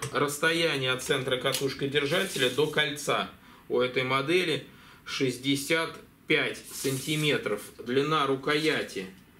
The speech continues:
сорок два сантиметра. В комплекте идут три вершинки. Вершинки у нас все карбон, две унции, полторашка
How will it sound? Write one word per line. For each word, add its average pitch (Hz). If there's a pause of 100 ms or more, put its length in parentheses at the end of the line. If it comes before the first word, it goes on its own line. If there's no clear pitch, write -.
(360)
сорок 151 (140)
два 139
сантиметра. 104 (1900)
В -
комплекте 156
идут 170
три 156
вершинки. 156 (1700)
Вершинки 143
у 135
нас 160
все 151
карбон, 135 (1400)
две 139
унции, 165 (1300)
полторашка 143